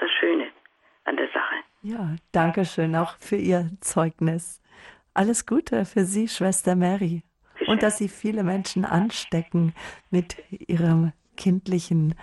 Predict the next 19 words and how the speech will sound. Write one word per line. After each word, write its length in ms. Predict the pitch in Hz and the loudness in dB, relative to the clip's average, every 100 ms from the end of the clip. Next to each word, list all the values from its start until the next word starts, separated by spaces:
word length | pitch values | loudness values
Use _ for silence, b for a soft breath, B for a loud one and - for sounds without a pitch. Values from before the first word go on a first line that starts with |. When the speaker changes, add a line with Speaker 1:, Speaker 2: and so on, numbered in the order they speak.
| B B B | B B B
Speaker 2:
Glauben 640 | - 160 160 175 170 165 190 | 0 4 4 6 4 2 0
an 300 | 165 160 160 - - | 2 2 0 -4 -2
den 140 | 175 | 0
großen 500 | 170 165 180 170 175 165 | 2 2 2 2 -2 0
Gott, 320 | 165 - - - | -2 -2 -16 -14
der 500 | 170 170 165 170 196 240 _ _ _ _ | -2 0 2 0 -4 -10 _ _ _ _
Ihnen 400 | - 165 165 165 B B B | 2 6 6 4 B B B
als 240 | 175 - | -2 -2
Kind 260 | - 196 180 | 0 2 2
in 140 | 190 | 4
der 160 | 190 170 | 4 2
weißen 360 | 160 160 - 165 | 0 -2 -2 -6
Scheibe 640 | - 160 156 156 160 156 _ | -4 -2 0 0 0 -2 _
nahegekommen 840 | 165 160 170 160 165 - 170 160 160 | 0 4 4 2 -4 -2 2 2 4
ist, 300 | 165 - - | 2 -2 -4
in 120 | - 170 | 2 4
der 160 | 156 | 4
heiligsten 460 | 156 156 151 - 170 | 2 2 0 -2 0
Eucharistie. 960 | 156 151 165 151 - - - 165 156 | 0 0 -2 -6 -8 -10 0 2 2